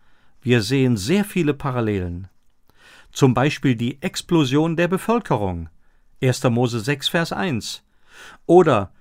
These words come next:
schlimmste sittliche Verdorbenheit jeder Art hat sich auf der Welt breit gemacht. Erster Mose sechs, Vers fünf.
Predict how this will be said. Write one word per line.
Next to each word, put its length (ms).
schlimmste 680
sittliche 680
Verdorbenheit 880
jeder 520
Art 400
hat 180
sich 160
auf 120
der 160
Welt 200
breit 340
gemacht. 540
Erster 320
Mose 300
sechs, 300
Vers 220
fünf. 420